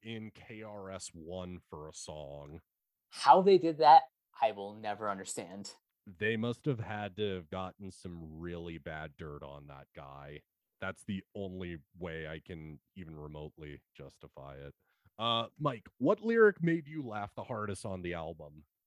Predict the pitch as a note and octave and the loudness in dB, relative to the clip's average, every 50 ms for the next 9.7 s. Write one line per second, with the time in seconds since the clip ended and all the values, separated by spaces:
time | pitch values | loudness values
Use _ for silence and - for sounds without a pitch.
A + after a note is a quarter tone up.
0 | _ _ _ _ _ - - _ _ - C#3 C#3+ C#3 C3+ B2+ B2 B2 A#2+ A#2+ G2 | _ _ _ _ _ -6 -6 _ _ 10 10 12 12 12 10 8 4 -6 -16 -18
1 | _ _ _ _ _ _ _ _ _ _ _ - D#3 - - A#3 A3 - - - | _ _ _ _ _ _ _ _ _ _ _ 0 4 6 8 8 6 4 0 0
2 | - F#3+ G3 G#3+ F#3+ F#3 D3 - - E3 C#3+ C3 C#3+ D3 C#3 C3 A#2+ A#2 A#2 A2+ | 2 4 6 8 8 8 6 8 8 8 6 8 6 4 4 4 4 4 4 2
3 | A2 A2+ A#2 A2+ - - - - C3 A#2+ G#2+ A2 A2 G2+ G2 F#2 F#2 F#2 F#2 G2 | 0 -2 -4 -6 -6 -6 -4 -4 -4 -4 -4 0 6 8 8 8 8 6 2 -6
4 | G2 F#2 - _ _ _ _ _ _ _ C#3+ C3+ B2+ A2 - B2 A#2 A2 G#2 - | -12 -16 -18 _ _ _ _ _ _ _ 4 4 4 8 8 8 8 8 4 0
5 | - A#2 G2 D#2 C2 F2 A2+ - - _ _ - A2+ A#2 A2+ A2 - - _ _ | 0 2 2 2 2 2 0 -2 -4 _ _ 6 8 8 8 4 -2 -12 _ _
6 | _ - A2+ G#2+ - - B2 A2+ - G#2 A2+ - - _ _ - - A#2+ G#2+ A2 | _ 0 0 0 0 4 6 8 8 8 4 2 -4 _ _ -4 -2 -2 -2 0
7 | G#2+ G2 F2 F2+ E2 D2 D2+ D#2 D2+ _ _ _ _ _ _ _ - - C3+ B2+ | -2 -2 -2 -2 -4 -6 -10 -14 -16 _ _ _ _ _ _ _ 10 12 12 12
8 | A#2+ A#2 A2 F#2 G#2+ A2+ - _ _ _ _ A3+ F#3+ - _ _ _ _ - - | 12 12 10 10 6 -6 -16 _ _ _ _ -20 -20 -20 _ _ _ _ 4 8
9 | C#3+ D#3+ - - C#3 D3 D#3 D#3+ D#3 F3+ F3 D#3 C#3 B2+ | 8 8 8 8 6 8 8 8 6 6 6 6 6 6